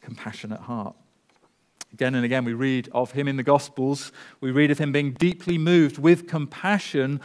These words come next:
for those that he meets, for the hungry and for the sick,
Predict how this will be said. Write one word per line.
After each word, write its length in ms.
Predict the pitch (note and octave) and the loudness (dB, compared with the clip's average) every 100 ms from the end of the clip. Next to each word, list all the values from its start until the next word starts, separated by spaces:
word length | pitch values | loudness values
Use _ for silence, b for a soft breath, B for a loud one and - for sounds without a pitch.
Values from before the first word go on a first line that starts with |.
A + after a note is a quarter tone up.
| B | B
for 140 | - C#3+ | -4 2
those 360 | C#3+ D3+ C#3+ | 4 4 2
that 120 | D#3 | -4
he 140 | B2+ D3 | -4 -4
meets, 600 | D#3 D#3 - - - - _ b b b b | -6 -6 -10 -18 -20 -20 _ b b b b
for 100 | - | -2
the 120 | C#3 | -2
hungry 600 | - E3+ F3 E3 E3+ F3 | 0 -2 -2 0 0 2
and 180 | C3 A2+ | 0 -2
for 120 | B2 | -6
the 80 | A2 | -8
sick, 580 | - - E3+ E3+ - | -10 -6 -6 -6 -16